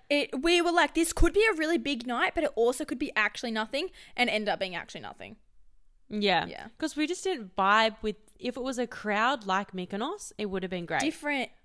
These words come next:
Speaker 1: I
Speaker 2: But
Speaker 1: agree.
Speaker 2: it was the crowd that was, like,
Speaker 1: Yeah.
Speaker 2: you walk down, like, we had, we had dinner in the restaurant and everyone's
Speaker 1: Mm.
Speaker 2: kinda down in the beach club. Amazing food, like, incredible, great cocktails.
Speaker 1: Yeah, that was good
Speaker 2: They had
Speaker 1: food.
Speaker 2: this, like,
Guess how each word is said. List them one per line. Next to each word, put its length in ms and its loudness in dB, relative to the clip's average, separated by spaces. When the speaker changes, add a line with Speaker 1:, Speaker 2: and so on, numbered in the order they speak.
Speaker 1:
I 100 2
Speaker 2:
But 160 6
Speaker 1:
agree. 180 -2
Speaker 2:
it 140 -16
was 600 -4
the 100 -4
crowd 400 2
that 160 -2
was, 180 -8
like, 200 -4
Speaker 1:
Yeah. 300 -2
Speaker 2:
you 40 2
walk 160 -2
down, 220 -2
like, 180 -6
we 120 0
had, 360 2
we 100 -2
had 100 -2
dinner 180 -2
in 160 -2
the 100 -4
restaurant 600 -2
and 120 -2
everyone's 300 -2
Speaker 1:
Mm. 60 -2
Speaker 2:
kinda 180 -2
down 240 -6
in 80 -8
the 60 -10
beach 240 -10
club. 200 -8
Amazing 680 0
food, 260 -12
like, 180 -6
incredible, 880 -4
great 420 -2
cocktails. 540 -6
Speaker 1:
Yeah, 220 0
that 120 -6
was 120 -8
good 140 -12
Speaker 2:
They 120 4
had 200 4
Speaker 1:
food. 40 -8
Speaker 2:
this, 220 -2
like, 280 0